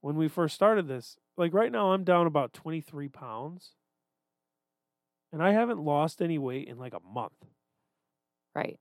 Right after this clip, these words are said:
Speaker 1: It's probably been longer than that. I haven't lost any weight in a long time. So, like, we started, and I was, I came right out the gate. I lost, like, twenty pounds in, like,
Speaker 2: Yeah.
Speaker 1: a
Speaker 2: Like,
Speaker 1: month.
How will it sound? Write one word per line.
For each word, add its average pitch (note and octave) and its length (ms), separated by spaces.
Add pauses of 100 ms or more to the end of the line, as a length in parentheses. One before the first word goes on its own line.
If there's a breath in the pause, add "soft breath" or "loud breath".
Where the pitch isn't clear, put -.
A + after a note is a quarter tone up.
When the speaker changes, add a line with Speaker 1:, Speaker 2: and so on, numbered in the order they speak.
(100)
Speaker 1:
It's - 80
probably D#4 240
been A3 160
longer A3 260
than - 140
that. - 280
I D#3+ 100
haven't A3 200
lost F#3+ 300
any E3+ 160
weight D3 320 (420)
in D#3 60
a D3 40
long C#3 200
time. - 320 (1500)
So, E3+ 200
like, E3+ 280
we F3 140
started, E3+ 560 (140)
and D#3 120
I E3+ 120
was, D3 220
I C3 160
came C3 320
right A#2 220
out A2 160
the - 80
gate. - 320
I C3+ 100
lost, C#3 320
like, G2 200
twenty D3 320
pounds B2 400
in, G#2+ 140
like, F#3+ 80
Speaker 2:
Yeah. E3+ 180 (440)
Speaker 1:
a - 40
Speaker 2:
Like, A2 100
Speaker 1:
month. F2+ 260